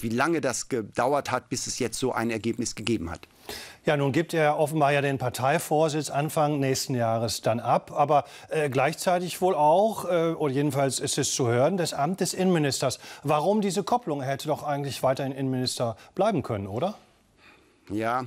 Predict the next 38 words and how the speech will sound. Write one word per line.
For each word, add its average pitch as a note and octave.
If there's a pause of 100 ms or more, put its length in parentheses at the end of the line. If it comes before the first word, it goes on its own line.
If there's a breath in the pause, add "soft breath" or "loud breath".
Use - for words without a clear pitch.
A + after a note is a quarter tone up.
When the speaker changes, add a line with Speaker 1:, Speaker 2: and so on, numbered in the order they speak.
(120)
Speaker 1:
da A2
ist -
ja C3+
nichts B2+
bestätigt, D3
das A#2+
sind B2+
Vermutungen, C3+
aber B2+
man B2+
muss C3+
auch C3
sagen, A#2+
das A2+
ist -
doch -
sehr A2
naheliegend. G2+ (340 loud breath)
Horst C3+
Seehofer E3+
hat E3
ja C3+
nie C#3
für E3+
den D3
Bundestag C#3
kandidiert, A#2
er B2
ist C3+
nicht F3
Abgeordneter A2
im A2
Bundestag. F#2+
Und G2+
als A#2+
er A#2
Bundesinnenminister A#2+
wurde, D#3